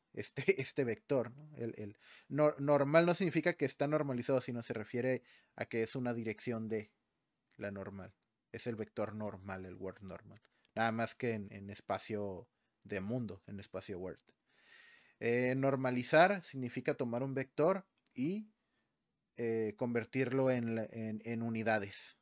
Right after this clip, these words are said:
O sea, que, que en, en, en el, en el unitario, vaya. ¿Qué quiere decir eso? Si tengo, tengo un tamaño, pero ese tamaño o esa dirección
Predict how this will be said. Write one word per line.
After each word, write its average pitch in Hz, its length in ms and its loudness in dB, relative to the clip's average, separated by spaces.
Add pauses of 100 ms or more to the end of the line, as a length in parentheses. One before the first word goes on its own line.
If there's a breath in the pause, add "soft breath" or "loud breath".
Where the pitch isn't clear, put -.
(120)
O - 100 -14
sea, 104 280 -2
que, 110 120 -12
que 127 200 -6
en, 113 220 -6
en, 110 260 -10
en 120 120 -4
el, 113 220 -4
en 117 160 -6
el 113 120 -2
unitario, 113 600 -2
vaya. 101 320 -6
¿Qué - 120 -16
quiere 113 200 -2
decir 120 200 -2
eso? 151 320 2 (440 loud breath)
Si 143 160 0
tengo, 147 720 6 (420)
tengo 156 560 6
un 139 640 -2
tamaño, 175 640 2 (460 soft breath)
pero 123 220 2
ese 123 220 0
tamaño 131 460 0
o 123 80 2
esa 120 160 -2
dirección 139 560 0